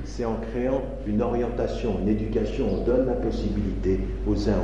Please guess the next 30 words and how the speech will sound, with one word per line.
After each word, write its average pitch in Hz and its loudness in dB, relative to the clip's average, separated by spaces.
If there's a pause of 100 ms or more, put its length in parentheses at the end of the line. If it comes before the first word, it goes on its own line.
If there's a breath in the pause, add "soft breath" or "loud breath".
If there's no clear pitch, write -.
aux - 0
autres - 2
de 85 2
vivre 87 0
comme 85 4
il 71 0
faut. - 0
On 147 8
s'éduque, - -2 (220)
on 98 -2
s'emprisonne 95 2
pas, - -2 (920)
mais 113 4
on 113 4
se 113 2
donne 139 4
les 120 4
moyens 87 2
de - -2
cette 85 0
éducation. - -2 (960)
Et 87 2
ça, 101 2
vous 90 2
êtes 85 2
tous - 2
ici - 0 (140)
présents, - 2 (300)
responsables, - 2 (360)
tous. - 2